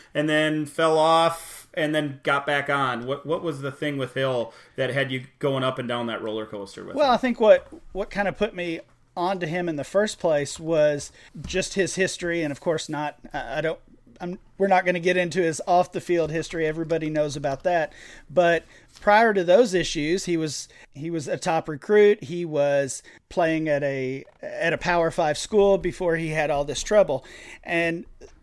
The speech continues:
Speaker 2: those are the kind of guys, as they come into college, that often get overlooked. Isaiah Crowell was the exact same thing. Um, he was, uh, he was a, a star in the making at Georgia before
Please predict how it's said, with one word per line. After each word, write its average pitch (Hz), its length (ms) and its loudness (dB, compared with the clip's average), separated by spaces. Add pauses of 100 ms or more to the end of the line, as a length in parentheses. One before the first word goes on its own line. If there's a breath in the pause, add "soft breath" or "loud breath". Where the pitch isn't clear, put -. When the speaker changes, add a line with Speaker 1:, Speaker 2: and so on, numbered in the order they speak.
Speaker 2:
those 185 300 0
are 359 60 0
the 330 80 -2
kind 240 280 0
of 196 80 -2
guys, 180 400 4
as 151 120 -6
they 165 120 -4
come 185 200 -4
into 160 160 -4
college, 170 480 0
that 160 140 -2
often 160 320 0
get 156 380 -2
overlooked. 151 560 -2
Isaiah 147 360 0
Crowell 160 440 4
was 160 160 -2
the 156 100 0
exact 160 380 -2
same 160 180 -2
thing. 151 360 -4 (360 loud breath)
Um, 135 460 -4 (420)
he 160 160 -4
was, 165 360 -6
uh, - 300 -8 (120)
he 147 160 -10
was 165 280 -8
a, 156 260 -4
a 139 240 -6
star 170 520 2
in 156 120 0
the 151 80 0
making 151 520 0
at 143 180 -2
Georgia 143 420 -4
before 147 640 -4